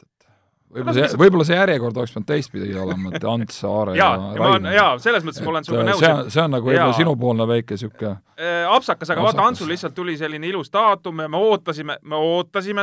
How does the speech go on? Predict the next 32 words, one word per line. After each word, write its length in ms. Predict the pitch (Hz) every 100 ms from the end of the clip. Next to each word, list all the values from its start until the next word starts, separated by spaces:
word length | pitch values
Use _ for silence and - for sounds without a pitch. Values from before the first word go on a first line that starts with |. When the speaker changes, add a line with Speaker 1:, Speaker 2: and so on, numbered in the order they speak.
| 196
Speaker 2:
seda 160 | 208
momenti 600 | 214 214 220 214 _ 233 226 _ _ _ _
ja 120 | 120
siis 160 | 147 147
me 80 | 135
saime, 380 | 139 135 135 131 131 120 135
saime 320 | 156 156 131
selle 240 | 131 131 127
nii-öelda 240 | 135 123 139
ära 140 | 151
tehtud. 320 | 127 131 104 - _ - - 196
Aga, 240 | 233 135 - _ _ _ _ _ _ _ -
äh, 480 | 127 127 123 123 127 _ _ _ _ _ _
kui 80 | 170
me 80 | 175
nüüd 140 | 175
oleme 160 | 180 170
korvpalli 400 | 233 226 160 160
juures 240 | 170 156 160
juba 240 | 156 151 143
ja 300 | 117 151 175
läheme 220 | 196 139
sealt, 160 | 139 123 _ _ 143
ma 80 | 185
ei 20 |
tea, 80 | 185
kas 80 |
me 80 | 196
läheme 240 | 262 196 127
Kivimäe 380 | 156 139 127 131
koolist, 300 | 135 127 190
ei 140 | 190